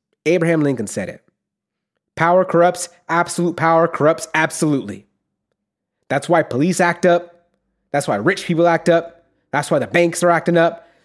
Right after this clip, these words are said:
That's why the government acts up, because you give any person, and you think you're different. The, the, the thing is, is you think you're different. You just don't have the opportunity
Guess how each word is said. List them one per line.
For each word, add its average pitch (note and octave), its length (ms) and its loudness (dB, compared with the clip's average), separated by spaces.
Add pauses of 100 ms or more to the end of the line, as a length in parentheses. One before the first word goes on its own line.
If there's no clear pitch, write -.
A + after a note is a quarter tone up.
That's D3+ 140 -2
why E3 60 2
the C#3 100 -2
government F3 440 2
acts E3+ 280 -2
up, E3+ 120 0
because D#3+ 280 0
you G3 60 -2
give G3 300 0
any A3 220 2
person, D#3 300 0 (120)
and D#3+ 120 0
you A3+ 120 2
think A3+ 200 0
you're G3 120 2
different. D#3 360 -2 (260)
The, C3 100 -6 (160)
the, D#3 260 0
the D3 120 -2
thing A3+ 200 2
is, G#3 140 2
is B2 280 -6
you A3+ 160 4
think A3+ 280 0
you're D3 340 2
different. C3 400 -2 (1700)
You A3+ 220 0
just G#3+ 180 -2
don't F#3 120 2
have E3+ 220 0
the D#3 120 2
opportunity C#3 840 -2